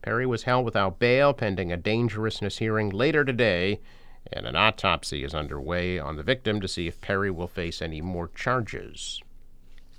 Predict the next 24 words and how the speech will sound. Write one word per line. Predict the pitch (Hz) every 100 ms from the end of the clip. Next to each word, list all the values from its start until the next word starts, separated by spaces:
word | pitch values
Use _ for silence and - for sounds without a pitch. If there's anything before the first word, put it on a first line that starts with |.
| - - - - - - - - 107
A |
man | 120 165 214 190
wanted | 160 180 214 202
for | - 151
more | 131 160 208
than | 165 131
thirty | - - 240 262
years | 269 247 139 90 143 180 110 69 76 101 - - - -
in | 95 101 104
connection | - 135 156 - 165 156
with | 123 120
the | 120
nineteen | 110 131 196 - 180 165
ninety-one | 123 139 147 135 113 120 120 113
stabbing | - - 113 120 120 127 135 127 - - - -
of | - 95 95
Ismael | - 143 131 127 135 127 127 131 -
Recinos | 101 110 - 151 143 135 127 -
Garcia | 98 113 104 - 170 131 - - - -
has | - -
been | 90 -
captured | - 107 - - 92 104
in | - 120
Guatemala. | 98 107 104 90 92 151 117 -